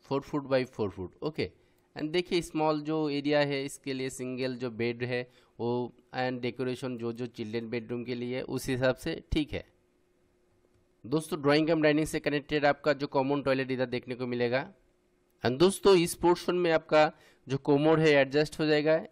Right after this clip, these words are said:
and इस पोर्शन के आपका वेंटिलेशन मिल जाएगा जिसका साइज है टू फुट by टू फुट। And ये जो स्पेस है ये सफिशिएंट स्पेस है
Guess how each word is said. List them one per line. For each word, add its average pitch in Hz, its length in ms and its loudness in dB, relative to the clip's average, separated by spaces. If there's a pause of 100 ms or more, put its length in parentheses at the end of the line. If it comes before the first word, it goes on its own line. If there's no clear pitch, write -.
(120)
and 135 320 -2 (340)
इस 131 160 -10
पोर्शन 151 460 -2
के 156 100 0
आपका 147 220 0
वेंटिलेशन 131 580 -4
मिल 131 180 -4
जाएगा 135 260 0
जिसका 123 300 -6
साइज 117 320 0
है 151 100 0 (160)
टू 131 200 -4
फुट 139 140 -8
by 135 160 2
टू 139 180 -12
फुट। 175 180 -12 (380)
And 175 220 2
ये 180 100 4
जो 170 160 -4
स्पेस 160 480 -2
है 160 80 2
ये 143 100 0
सफिशिएंट 135 520 -2
स्पेस - 460 -6
है 156 140 -2